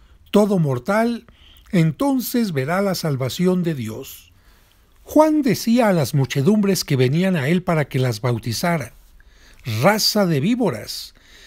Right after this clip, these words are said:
¿cómo van a pensar que escaparán del castigo que se acerca? Produzcan los frutos de una sincera conversión, pues no es el momento de decir:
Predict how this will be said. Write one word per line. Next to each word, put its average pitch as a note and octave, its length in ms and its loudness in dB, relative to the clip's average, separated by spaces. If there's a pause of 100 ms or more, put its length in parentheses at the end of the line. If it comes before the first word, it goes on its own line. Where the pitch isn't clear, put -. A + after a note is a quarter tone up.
(240)
¿cómo D#4+ 280 6
van B3+ 200 2
a B3 120 0
pensar A3 480 0
que G3 180 2
escaparán E3 680 0
del F3+ 200 0
castigo F3+ 580 0
que B2+ 140 -6
se B2+ 100 -6
acerca? G3 640 -2 (840)
Produzcan B3+ 680 4
los F#3 200 2
frutos A#3 420 0
de D#3 80 0
una G#3+ 240 2
sincera F#3 540 0
conversión, D3 720 0 (720)
pues D3 320 2
no A#3+ 300 2
es A#3+ 180 0
el G#3+ 140 4
momento F#3+ 580 2
de C#3+ 160 2
decir: G3+ 500 0